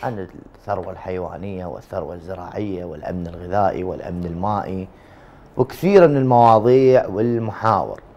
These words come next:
ولكن اليوم محورنا يخص مرض الحمى النزفية أو الحمى النزفية. هذه المرض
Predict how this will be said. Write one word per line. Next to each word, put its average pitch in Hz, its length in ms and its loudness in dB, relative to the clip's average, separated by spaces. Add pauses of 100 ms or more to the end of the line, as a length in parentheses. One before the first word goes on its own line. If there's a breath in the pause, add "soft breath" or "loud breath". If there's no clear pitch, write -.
(480 loud breath)
ولكن 113 320 4
اليوم 110 280 2
محورنا 151 640 4 (640 loud breath)
يخص 120 800 -2
مرض 98 340 -2
الحمى 95 440 -8
النزفية 95 640 -10 (340)
أو 85 100 -8
الحمى 95 380 -8
النزفية. 92 560 -10 (760 loud breath)
هذه 123 560 4
المرض 101 640 0